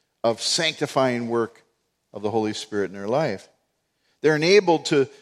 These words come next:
minister these blessings to their own souls by yielding to Him so that the ministry is cooperating with Him, even in the trial. You know,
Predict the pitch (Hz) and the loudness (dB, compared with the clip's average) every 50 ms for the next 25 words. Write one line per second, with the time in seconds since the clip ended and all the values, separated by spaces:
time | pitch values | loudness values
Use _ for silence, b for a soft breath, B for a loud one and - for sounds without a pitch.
0 | B - 135 160 185 196 190 170 - - - 156 143 127 B B B B _ 127 | B -2 0 2 2 2 2 0 -2 -2 -2 0 0 0 B B B B _ -2
1 | 143 143 135 120 - - 98 120 135 147 156 156 - - 147 135 120 113 107 - | -2 0 -2 -2 -6 -8 -2 2 2 2 2 2 -2 -4 -4 -4 -4 -6 -8 -10
2 | - - _ _ _ _ _ _ _ _ _ _ _ _ _ _ _ _ _ _ | -14 -16 _ _ _ _ _ _ _ _ _ _ _ _ _ _ _ _ _ _
3 | _ _ _ _ _ - 135 123 131 135 147 151 147 139 135 - - - - 160 | _ _ _ _ _ -4 0 2 2 2 2 2 0 0 0 -2 -2 0 2 2
4 | 156 151 147 135 123 110 104 98 - - - _ _ _ _ _ - 127 123 120 | 4 4 6 4 4 2 0 -4 -10 -14 -14 _ _ _ _ _ 0 2 2 2
5 | 117 110 107 - - _ _ 110 113 117 131 156 175 180 175 151 123 123 120 117 | 0 -2 -4 -10 -20 _ _ -16 -12 -8 -4 0 2 2 2 2 0 -2 -2 -4
6 | 113 - - 123 107 - - 151 147 127 110 95 87 82 - _ _ _ _ _ | -4 -8 -8 -10 -8 -6 -4 -2 0 0 -2 -2 -6 -12 -18 _ _ _ _ _
7 | _ _ _ _ _ - - 120 123 123 113 - 117 113 120 131 143 151 147 131 | _ _ _ _ _ -10 -4 0 0 0 0 0 -2 -4 -2 -2 -2 -2 -2 -4
8 | - - - 123 113 107 101 - _ _ _ _ _ _ _ _ _ _ _ _ | -6 -6 -6 -4 -4 -4 -6 -8 _ _ _ _ _ _ _ _ _ _ _ _
9 | _ _ _ _ _ _ 135 123 113 - - - - 127 127 127 135 139 135 - | _ _ _ _ _ _ -6 -6 -6 -6 -10 -6 -2 0 2 2 2 2 0 -2
10 | 127 120 113 107 107 104 104 104 104 98 - - 117 101 90 87 90 - _ - | -2 -2 -2 -2 -4 -6 -6 -8 -8 -8 -8 -8 -8 -8 -8 -8 -12 -18 _ -8
11 | 127 131 131 120 123 120 113 107 107 101 98 - - - 117 107 104 101 98 98 | -6 -6 -4 -4 -6 -6 -6 -8 -8 -10 -12 -12 -8 -6 -4 -4 -4 -4 -6 -8
12 | 92 78 - _ _ _ _ _ _ _ _ _ _ _ _ _ _ _ _ _ | -12 -16 -20 _ _ _ _ _ _ _ _ _ _ _ _ _ _ _ _ _
13 | _ _ _ _ _ _ _ _ _ _ _ _ _ _ _ _ _ _ _ _ | _ _ _ _ _ _ _ _ _ _ _ _ _ _ _ _ _ _ _ _
14 | _ - 147 143 139 131 131 - | _ -4 -2 0 2 2 0 -2